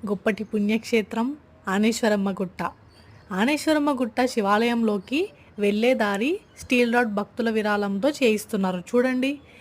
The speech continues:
శివయ్య సంకల్పం మరొక పుణ్యక్షేత్రం. శివాలయంకు వెళ్ళే దారిలో భక్తులకు బండ మీద జారి పడతారేమో అన్న ఉద్దేశంతోని మా నాన్నగారు అర్థం చేసుకొని ఇక్కడ స్టీల్ రాడ్ అనేది ఫిట్ చేయిస్తున్నారు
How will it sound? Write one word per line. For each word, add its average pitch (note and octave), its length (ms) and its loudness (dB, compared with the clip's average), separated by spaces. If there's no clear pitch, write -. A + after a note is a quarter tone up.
శివయ్య G#3 360 0
సంకల్పం B3 600 -2
మరొక G3+ 280 -2
పుణ్యక్షేత్రం. A3+ 920 -2
శివాలయంకు A#3+ 600 2
వెళ్ళే G#3+ 340 0
దారిలో G3+ 540 -2
భక్తులకు B3+ 480 -2
బండ G3 320 0
మీద C4 160 2
జారి A3 340 2
పడతారేమో G#3 800 0
అన్న G3+ 400 -2
ఉద్దేశంతోని A#3+ 1000 -2
మా A3+ 80 0
నాన్నగారు G#3+ 540 0
అర్థం G#3+ 440 0
చేసుకొని A3+ 680 0
ఇక్కడ G#3 460 -2
స్టీల్ A3+ 340 0
రాడ్ A3 200 2
అనేది G#3 340 -2
ఫిట్ F#3+ 240 -4
చేయిస్తున్నారు G#3 680 -2